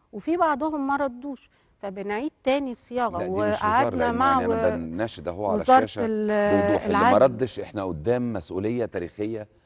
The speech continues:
Speaker 2: في لحظة مهمة. بلد حقيقي بتجري بكل سرعة، يعني في كل المجالات وكل القطاعات، بوضوح وأمانة شديدين. يعني قطاع الإعلام بيجري ينظم نفسه ويطلع قانونه ويحاول يظبط الأداء اللي الناس اشتكت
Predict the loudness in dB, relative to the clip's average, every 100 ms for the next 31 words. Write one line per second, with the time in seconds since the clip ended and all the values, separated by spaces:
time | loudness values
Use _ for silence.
0 | _ _ _ -6 0 0 0 -2 -2 -8
1 | -8 -10 -14 2 6 6 4 -4 _ _
2 | _ -6 -6 -4 -4 -6 -8 -16 -6 -4
3 | -4 -6 -4 -4 -2 -4 -4 -8 _ -16
4 | -14 -14 _ _ -4 -2 0 -2 0 0
5 | -2 -8 -8 -8 -12 -12 -12 _ _ _
6 | _ -6 -2 -2 0 0 0 -2 -6 -8
7 | -10 -12 -14 -16 -14 0 2 2 0 -2
8 | -2 -4 -4 -4 -2 -2 -2 -4 -8 -10
9 | -10 _ _ -6 0 4 6 4 4 2
10 | 2 2 2 0 -2 0 0 0 -4 -4
11 | -10 -10 -12 -12 -8 -6 -6 -8 -12 -12
12 | -12 -10 -10 -10 -14 -16 -16 -16